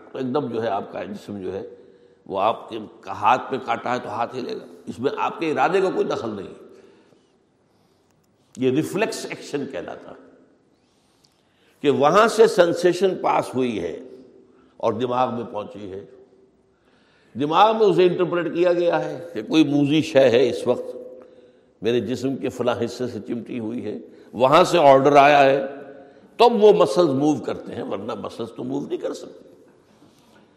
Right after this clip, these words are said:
وہ سینٹرل نروس سسٹم درمیان میں آئے گا کہ پہلے سینسری حصہ آیا، اس سے احساس ہوا، ادراک ہوا، اس کے بعد اس کو موٹر فنکشن جو ہے، وہ جو مسل آپ کے ہیں، انہیں حکم دیا گیا، انہوں نے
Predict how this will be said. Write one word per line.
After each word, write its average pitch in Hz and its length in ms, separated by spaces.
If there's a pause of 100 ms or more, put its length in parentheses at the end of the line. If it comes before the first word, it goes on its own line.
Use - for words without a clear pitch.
(200)
وہ 117 80
سینٹرل 165 540
نروس 190 300
سسٹم 185 480
درمیان 113 380
میں 87 140
آئے 73 220
گا 107 120
کہ - 140
پہلے 120 380
سینسری 135 840
حصہ - 180
آیا، 117 320 (960)
اس 123 100
سے 123 240
احساس 131 460
ہوا، 160 180
ادراک 127 440 (100)
ہوا، 208 200 (960)
اس 131 120
کے 131 120
بعد 135 200
اس 123 180
کو 127 100
موٹر 160 380
فنکشن 127 600
جو 104 120
ہے، 98 120 (840)
وہ 117 460
جو 110 120
مسل 135 320 (160)
آپ - 340
کے - 80
ہیں، 110 160 (160)
انہیں 110 300
حکم 110 220
دیا 87 240
گیا، - 220
انہوں 101 300
نے - 80